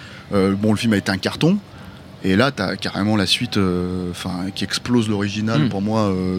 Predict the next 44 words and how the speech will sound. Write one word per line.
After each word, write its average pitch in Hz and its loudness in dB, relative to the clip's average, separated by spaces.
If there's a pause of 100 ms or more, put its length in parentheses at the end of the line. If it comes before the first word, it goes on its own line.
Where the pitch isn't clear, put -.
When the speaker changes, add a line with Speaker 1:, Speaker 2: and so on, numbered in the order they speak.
(100)
Speaker 1:
de 98 -2
façon, 101 0
euh, 92 0
complètement, 107 2
euh, 92 2
dingue, 135 2
où 107 4
d'un 110 2
seul 110 0
coup, 135 2
il 117 6
pose 110 0
une 107 4
thématique, 107 0
euh, 98 -2 (420)
absolue 131 0
sur 113 -4
quelle 123 2
est 123 4
la 117 4
notion 117 0
de 104 0
la 95 0
place 110 0
du 110 2
héros 113 4
dans 104 0
le 107 2
monde 110 2
dans 104 0
lequel, 107 -2
euh, 98 -4
qui - -8
est 95 -2
un 101 2
monde 110 4
post 107 -4
onze 104 -4
septembre 107 0 (460)
dans 107 0
lequel 110 2
on 104 2
était, 104 2
euh, 127 2